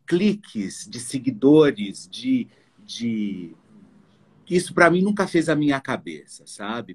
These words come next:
Porque o que vale pra mim, na verdade, é, é a conexão que eu tenho direta com o meu público. Como você tem com o seu, como fulano tem com o outro, como fulano tem com, com o outro.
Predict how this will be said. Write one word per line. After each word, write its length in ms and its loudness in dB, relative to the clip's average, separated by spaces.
Porque 320 -6
o 80 -2
que 160 -14
vale 300 0
pra 180 -4
mim, 140 0
na 100 -2
verdade, 680 -4
é, 400 2
é 400 -2
a 180 -4
conexão 540 -2
que 80 -6
eu 60 -4
tenho 200 -4
direta 380 -4
com 260 -4
o 60 -4
meu 160 -2
público. 720 -6
Como 240 6
você 320 4
tem 220 4
com 260 0
o 40 -2
seu, 540 4
como 280 -4
fulano 480 -2
tem 180 -4
com 160 -8
o 160 -4
outro, 600 0
como 340 -8
fulano 220 0
tem 160 -2
com, 160 -10
com 140 -6
o 80 4
outro. 280 -2